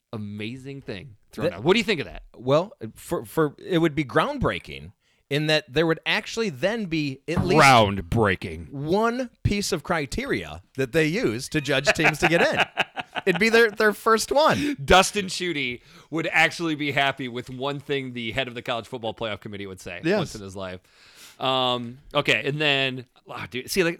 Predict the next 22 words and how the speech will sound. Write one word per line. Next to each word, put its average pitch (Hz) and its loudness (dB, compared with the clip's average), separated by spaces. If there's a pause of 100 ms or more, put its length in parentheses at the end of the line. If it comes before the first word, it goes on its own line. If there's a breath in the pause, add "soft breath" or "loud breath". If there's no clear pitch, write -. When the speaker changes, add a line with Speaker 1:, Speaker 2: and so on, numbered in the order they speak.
Speaker 1:
I'm 156 -6
already 156 -6
doing 127 -8
it. 85 -16
I'm 95 -14
already 110 -8
getting 110 -12
excited. 95 -10
I'm 85 -16
skipping - -10
around 101 -8
everywhere. 90 -10 (380 soft breath)
Um, 110 -2
as 143 4
we 156 -2
head 147 -2
through 143 -8
these 127 -10
schedules 120 -8
for 117 -12
these 104 -10
teams, 92 -10